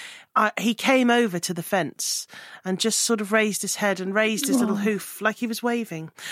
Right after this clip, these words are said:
Speaker 1: And I feel like, in some senses, it's best that he has passed on, become glue or dog food or whatever,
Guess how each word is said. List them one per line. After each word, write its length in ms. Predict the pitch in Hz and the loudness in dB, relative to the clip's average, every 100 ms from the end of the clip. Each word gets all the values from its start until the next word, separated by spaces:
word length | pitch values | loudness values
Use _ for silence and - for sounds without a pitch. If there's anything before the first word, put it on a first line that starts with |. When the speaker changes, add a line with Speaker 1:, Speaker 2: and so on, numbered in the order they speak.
| - - | -10 0
Speaker 1:
And 140 | 233 | 2
I 80 | 240 | 4
feel 240 | 320 311 | 6 6
like, 300 | 302 247 - - | 6 4 0 0
in 100 | 247 | 4
some 200 | - 320 | 4 4
senses, 360 | 254 - 208 | 2 2 -2
it's 120 | 226 - | -4 0
best 280 | 254 214 - | 0 0 -2
that 100 | 214 | 0
he 120 | 233 | 2
has 240 | 240 233 | 2 0
passed 400 | - 196 180 - | -2 -2 -2 -2
on, 280 | 151 151 175 - _ _ _ _ - - | -2 0 -4 -8 _ _ _ _ -20 -8
become 340 | 185 - 151 156 | -4 -2 -2 0
glue 260 | 170 160 | 0 2
or 80 | 156 | 0
dog 200 | 156 160 | 0 -4
food 220 | - 151 165 | -4 -4 -4
or 80 | |
whatever, 320 | 151 147 160 | -4 -4 -4